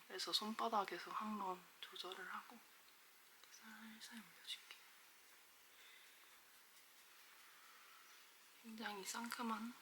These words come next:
핑크입니다. 코 위에도 살짝 발라줄게요.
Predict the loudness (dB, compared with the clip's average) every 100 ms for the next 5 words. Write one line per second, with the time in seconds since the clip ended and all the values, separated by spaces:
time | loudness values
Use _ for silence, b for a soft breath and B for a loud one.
0 | -8 -8 -6 -4 -2 -4 -6 -12 -12 -12
1 | -10 -10 -10 -2 4 4 8 12 12 12
2 | 12 8 4 6 10 12 12 12 8 8
3 | 6 6 4 4